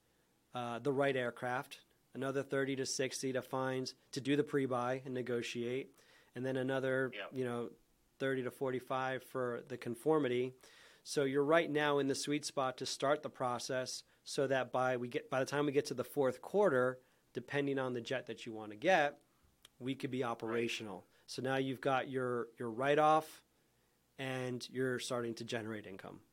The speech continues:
Speaker 2: Uh, so you said, like, for your, your commission, like, like, a hundred thousand dollar retainer. Uh, can you, can you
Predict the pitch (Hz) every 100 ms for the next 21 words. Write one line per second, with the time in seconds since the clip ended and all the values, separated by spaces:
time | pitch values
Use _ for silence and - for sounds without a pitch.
0 | _ _ _ - 101 92 90 - 147 135
1 | 143 135 - - 117 - 113 107 113 113
2 | 113 110 110 104 - 95 85 - _ 90
3 | 92 - - 95 98 95 92 87 - 98
4 | 90 85 _ _ _ _ _ _ _ _
5 | _ _ _ _ 90 85 85 82 - _
6 | _ _ _ _ 139 - -